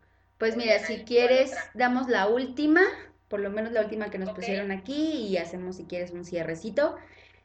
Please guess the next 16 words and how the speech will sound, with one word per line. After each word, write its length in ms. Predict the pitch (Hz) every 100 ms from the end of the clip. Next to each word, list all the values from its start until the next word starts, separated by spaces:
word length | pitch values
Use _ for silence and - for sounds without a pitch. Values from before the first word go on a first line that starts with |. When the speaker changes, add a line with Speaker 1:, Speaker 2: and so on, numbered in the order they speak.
| -
Speaker 1:
Dice, 560 | 269 269 262 226 -
"¿El 100 | 233
soc 260 | 240 302 302
por 120 | 320
sí 140 | 311 285
Speaker 2:
Perfecto. 20 |
Speaker 1:
solo 560 | - 269 269 269 269 -
y 60 | 226
las 200 | 208 -
pastillas 460 | 214 233 233 247
anticonceptivas 880 | 240 214 202 190 196 196 220 220 220 190
dificultan 720 | 220 202 214 240 247 277 277
la 220 | 208 -
pérdida 460 | 226 233 240 240 214
de 120 | 180
peso?" 560 | - 196 - 294 466